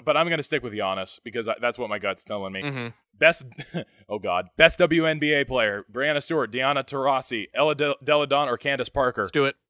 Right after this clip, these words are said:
Speaker 2: S-, uh, Stewart. Stewart.
Speaker 1: <laughs> Do it. <laughs>
Speaker 2: Do it.
Speaker 1: Um, I'm, I'm going with Delle Donne. Uh, best boxer: Canelo Alvarez, Vas-, Vasily Lomachenko, Alexander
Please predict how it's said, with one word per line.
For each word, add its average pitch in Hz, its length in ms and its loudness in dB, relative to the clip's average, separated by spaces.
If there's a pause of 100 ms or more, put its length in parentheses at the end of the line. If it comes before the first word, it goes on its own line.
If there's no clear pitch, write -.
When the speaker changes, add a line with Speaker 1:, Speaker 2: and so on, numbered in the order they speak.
(200)
Speaker 2:
S-, - 200 -20
uh, 120 80 -14
Stewart. - 580 0 (160)
Stewart. - 680 0 (1000)
Speaker 1:
<laughs> 156 80 -6 (500)
Do 113 180 0
it. - 200 -6 (560)
<laughs> - 580 -6
Speaker 2:
Do 143 220 4
it. 143 80 4
Speaker 1:
Um, 135 500 2 (180)
I'm, 143 120 -2 (440)
I'm 165 120 -2
going 175 200 4
with 135 220 -2
Delle 139 260 6
Donne. 107 360 2 (180)
Uh, 135 240 6
best 147 360 4
boxer: 139 580 2 (420)
Canelo 147 340 2
Alvarez, 160 480 2 (280)
Vas-, 151 220 4 (440)
Vasily 165 600 2
Lomachenko, 170 720 0 (600)
Alexander 165 800 2